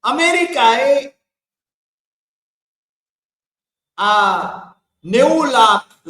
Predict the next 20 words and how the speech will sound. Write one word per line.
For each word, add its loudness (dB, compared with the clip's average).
રૂપિયા -6
જેટલી -8
ફી -12
કરી, -2
એટલે -8
કે -8
એમણે -6
જ્યારે -2
ટ્રમ્પ -8
ભાઈએ -2
આ -10
ફી -12
વધારી -2
દીધી, -12
એચ -10
વન -6
બી -6
વિઝાની -6
હન્ડ્રેડ 0
થાઉઝન્ડ 0